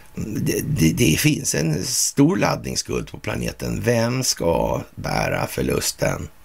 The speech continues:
Och hur ska det se ut? Mm. Och när det sker,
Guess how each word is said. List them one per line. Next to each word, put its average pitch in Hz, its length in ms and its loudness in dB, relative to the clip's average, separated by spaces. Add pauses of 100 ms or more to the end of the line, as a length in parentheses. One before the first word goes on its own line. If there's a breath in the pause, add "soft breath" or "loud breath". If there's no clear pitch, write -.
(560 loud breath)
Och - 140 4
hur 113 180 6
ska - 220 -4
det - 220 -2
se - 140 0
ut? - 520 -6 (320)
Mm. 78 680 -4
Och 110 160 6
när 120 320 2
det 104 200 -4
sker, - 360 -4